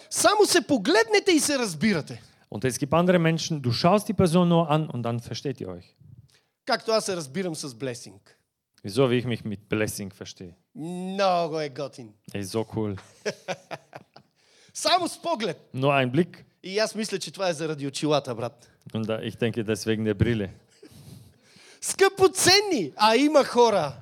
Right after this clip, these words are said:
Speaker 1: Ой, ой, ой.
Speaker 2: Und es gibt Menschen.
Speaker 1: Като моите професори.
Speaker 2: So wie diese erwähnten Professoren.
Speaker 1: Но има нещо в Бога.
Speaker 2: Aber es gibt etwas im Herrn.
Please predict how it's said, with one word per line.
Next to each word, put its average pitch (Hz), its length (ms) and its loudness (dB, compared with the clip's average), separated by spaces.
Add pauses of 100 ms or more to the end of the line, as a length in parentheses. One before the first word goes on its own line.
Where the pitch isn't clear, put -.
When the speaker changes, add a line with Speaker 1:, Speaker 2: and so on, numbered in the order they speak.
(140)
Speaker 1:
Ой, 175 280 -6
ой, 127 180 -10
ой. 110 160 -16 (160)
Speaker 2:
Und 92 60 -10
es 101 140 -6
gibt - 160 -10
Menschen. 101 420 -4 (880)
Speaker 1:
Като 147 220 -10
моите 151 280 -4
професори. 113 580 -10 (420)
Speaker 2:
So 101 180 -6
wie 104 100 -4
diese 101 600 -6
erwähnten 107 440 -6
Professoren. 113 640 -2 (400)
Speaker 1:
Но 147 180 0
има 240 260 6
нещо 190 380 2
в 117 220 -8
Бога. 120 340 -6 (460)
Speaker 2:
Aber 104 160 -8
es - 80 -10
gibt - 160 -12
etwas 98 320 -10
im 98 120 -10
Herrn. 107 260 -6